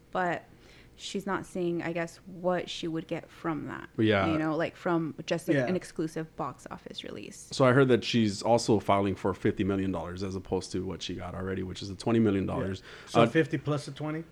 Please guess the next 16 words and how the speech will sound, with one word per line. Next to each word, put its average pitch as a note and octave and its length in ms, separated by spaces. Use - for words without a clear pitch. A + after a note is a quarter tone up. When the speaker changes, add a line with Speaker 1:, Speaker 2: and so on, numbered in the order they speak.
Speaker 2:
fif-, - 240
I C#3 100
mean, A#2 340
well, C3 120
Speaker 3:
Or C#3+ 40
Speaker 2:
she D3+ 60
already D3 140
Speaker 3:
the, C#3 60
Speaker 2:
has C3+ 120
a - 20
Speaker 3:
the, - 80
Speaker 2:
twenty, A#2 280
so A2+ 180
I'm G#2+ 80
Speaker 3:
or A#2 60
Speaker 2:
assuming A#2 280